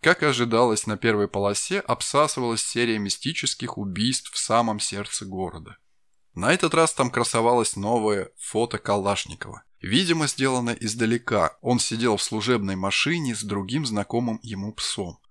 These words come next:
У обоих были напряжённые и перекошенные лица, как будто они о чём-то яростно спорили. Судя по заднему плану снимка, беседа происходила в вампирском квартале. Народу вокруг почти не было.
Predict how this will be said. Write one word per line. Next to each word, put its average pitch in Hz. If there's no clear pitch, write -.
У 117
обоих 160
были 127
напряжённые 117
и -
перекошенные 107
лица, 98
как 104
будто 117
они 107
о 101
чём-то 139
яростно 104
спорили. 90
Судя 156
по 123
заднему 113
плану 139
снимка, 127
беседа 127
происходила 104
в 107
вампирском 101
квартале. -
Народу 170
вокруг 151
почти -
не 95
было. 80